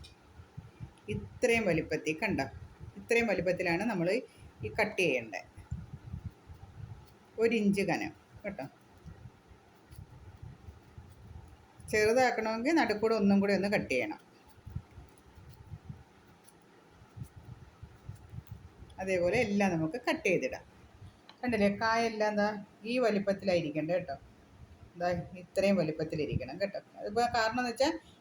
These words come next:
എണ്ണയിലിട്ട് വറക്കുന്നുണ്ടെങ്കിൽ കുറച്ചും കൂടെ അങ്ങ് ചുരുങ്ങും. അതുകൊണ്ട് ഇത്രയും കട്ട്, ഇത്രയും, ഏ, വലിപ്പത്തിൽ എടുക്കണമെന്ന് പറയും. ഇതൊരു, ഒരു അഞ്ച് മിനിറ്റ് ഈ വെള്ളത്തിൽ തന്നെ കിടക്കട്ടെ. അപ്പോഴത്തേക്ക് നമുക്ക്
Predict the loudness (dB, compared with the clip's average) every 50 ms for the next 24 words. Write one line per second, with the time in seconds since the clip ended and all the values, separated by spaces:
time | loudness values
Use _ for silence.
0 | -10 -2 -2 0 2 4 4 4 4 4 4 4 6 6 4 4 2 0 0 0
1 | 0 0 0 -2 0 2 2 2 2 2 -2 -2 0 2 2 4 4 2 2 0
2 | -4 -8 -14 -18 -16 -4 0 2 4 4 4 2 0 -2 -2 -4 -2 2 2 2
3 | 2 2 0 0 0 0 0 2 2 0 -2 -4 -6 -14 -18 -18 -16 -6 -2 0
4 | 2 2 0 -2 -4 -6 -6 -4 -2 0 0 2 2 2 2 2 2 2 0 2
5 | 0 0 0 2 2 2 2 2 0 0 -4 -4 -4 -6 -6 -10 -12 -20 -20 -20
6 | -20 -16 -2 2 4 6 6 6 4 4 0 -4 -6 -8 -2 0 4 4 4 4
7 | 2 2 0 0 0 2 0 0 0 -2 -2 -4 -4 -4 -4 -6 -2 0 2 2
8 | 2 2 0 0 0 0 0 0 0 0 0 0 0 0 0 -2 -2 -2 -2 -2
9 | -2 -4 -2 0 0 0 2 0 0 0 -2 0 0 -2